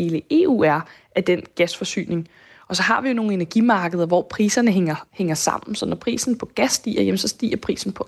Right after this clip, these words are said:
andre, øhm, øh, andre energikilder også. Så,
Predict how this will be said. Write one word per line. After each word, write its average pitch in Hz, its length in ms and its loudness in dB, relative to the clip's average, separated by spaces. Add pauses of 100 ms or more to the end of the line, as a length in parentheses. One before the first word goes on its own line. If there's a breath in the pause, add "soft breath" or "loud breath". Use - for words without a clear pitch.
andre, 196 280 0 (380 loud breath)
øhm, 165 420 0 (480 loud breath)
øh, 170 160 2 (100)
andre 180 300 -2
energikilder 180 680 -2
også. 160 300 0
Så, 180 180 2